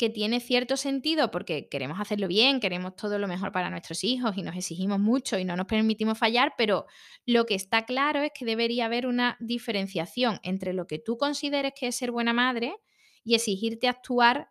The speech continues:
en base a esos estándares que tú te pones y otra cosa es el estándar social y exigirnos en base a eso.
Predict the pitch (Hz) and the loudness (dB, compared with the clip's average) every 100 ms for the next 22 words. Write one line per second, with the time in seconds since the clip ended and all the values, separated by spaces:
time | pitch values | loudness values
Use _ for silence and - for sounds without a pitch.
0 | - 208 202 185 - 151 - 226 226 - | -4 0 0 0 0 -2 -2 -2 -4 0
1 | 233 247 185 180 185 202 220 220 247 262 | 2 2 0 -2 -6 -4 -4 -2 0 0
2 | 226 220 190 196 214 277 277 - 240 294 | 0 0 -2 0 0 0 0 0 -2 -4
3 | - 190 220 226 226 202 214 233 226 - | -6 -4 -2 -2 -2 -2 2 2 2 -4
4 | 151 240 240 233 330 _ _ - - 226 | -2 4 6 6 0 _ _ -20 0 2
5 | 220 208 190 196 202 254 226 180 180 - | 2 0 0 -2 0 0 0 0 -2 -6
6 | 170 - 143 107 - - | -8 -6 -6 -6 -8 -10